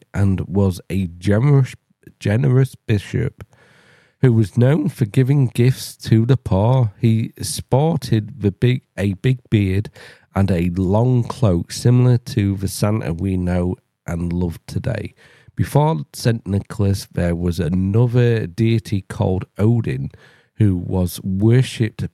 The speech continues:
by early J-, Germa-, Germanic pagan tribes. He was traditionally portrayed as an old man with a long white beard and an eight-legged horse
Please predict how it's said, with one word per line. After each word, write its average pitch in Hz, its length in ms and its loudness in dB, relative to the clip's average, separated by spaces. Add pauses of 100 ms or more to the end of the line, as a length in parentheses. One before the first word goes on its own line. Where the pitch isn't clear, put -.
by 90 320 0
early 117 580 2
J-, 101 400 0 (160)
Germa-, 107 800 -2 (160)
Germanic 107 880 -2 (840)
pagan 104 480 2
tribes. 92 680 -2 (440)
He 120 280 4
was 104 240 2
traditionally 95 1000 0 (120)
portrayed 107 720 0
as 90 260 -4
an 101 160 0 (100)
old 127 380 2
man 90 400 0
with 85 200 -2 (100)
a 90 180 -4
long 107 560 0
white 90 500 -4 (180)
beard 85 380 -4 (180)
and 85 260 -6 (400)
an 85 200 -8 (340)
eight-legged 98 1000 0
horse - 880 -6